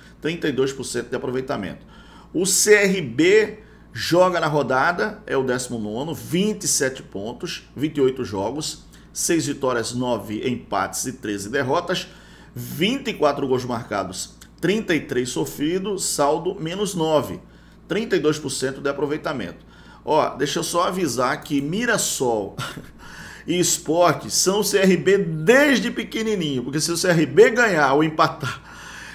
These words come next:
com o time do América do Lis-, do Lisca doido, Mirassol e Sport permanecem no G quatro. O último é o Guarani, lanterna, vim-, vigésimo colocado, vinte e quatro pontos, vinte e sete jogos, seis vitórias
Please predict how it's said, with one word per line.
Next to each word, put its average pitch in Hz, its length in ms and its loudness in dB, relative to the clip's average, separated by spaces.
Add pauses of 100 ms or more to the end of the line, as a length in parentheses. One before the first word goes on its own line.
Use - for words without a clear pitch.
(120)
com 190 200 4
o 165 100 0
time 175 180 0
do 165 140 4
América 147 420 4
do 139 60 2
Lis-, 135 400 -2
do 139 80 0
Lisca 131 340 0
doido, 170 440 4 (480)
Mirassol 151 420 2
e - 20 2
Sport 143 360 -2
permanecem 143 720 -2 (280)
no 117 160 -4
G 143 160 -2
quatro. 87 460 -6 (840)
O 214 120 2
último 262 500 4
é 226 60 6
o 208 100 6
Guarani, 202 520 4
lanterna, 190 600 4
vim-, 190 600 -2
vigésimo 180 440 2
colocado, 180 520 2
vinte 160 160 -4
e - 40 -8
quatro 170 240 0
pontos, 185 380 -4
vinte 156 180 -6
e - 20 -6
sete 160 280 -4
jogos, 165 360 2
seis 160 340 0
vitórias 160 600 0